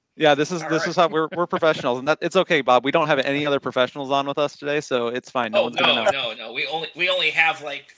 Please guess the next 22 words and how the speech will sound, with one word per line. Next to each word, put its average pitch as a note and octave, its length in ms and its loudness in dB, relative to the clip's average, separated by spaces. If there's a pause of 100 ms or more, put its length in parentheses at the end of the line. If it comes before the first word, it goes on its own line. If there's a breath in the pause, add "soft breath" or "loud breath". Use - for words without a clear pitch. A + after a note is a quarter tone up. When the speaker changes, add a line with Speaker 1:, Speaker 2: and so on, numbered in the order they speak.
(140)
Speaker 2:
the D3+ 80 -4
voices D3+ 720 -8
of B2+ 220 -8
nearly, C#3+ 480 -8
uh, C3+ 260 -2
like, C#3 260 -14 (220)
half D3 320 -2
of D3 80 -12
the C3+ 120 -12
Horizon C#3 600 -8
League C3+ 220 -16
teams, C3 480 -10 (420 soft breath)
um, A#2+ 480 -2
on, C3+ 200 -2
on C3 340 -6
with B2 160 -12
us, B2 240 -8
by A#2+ 220 -2
the A2+ 100 -10
way. G#2+ 240 -2
Yeah, A2 220 0
so, B2+ 400 -6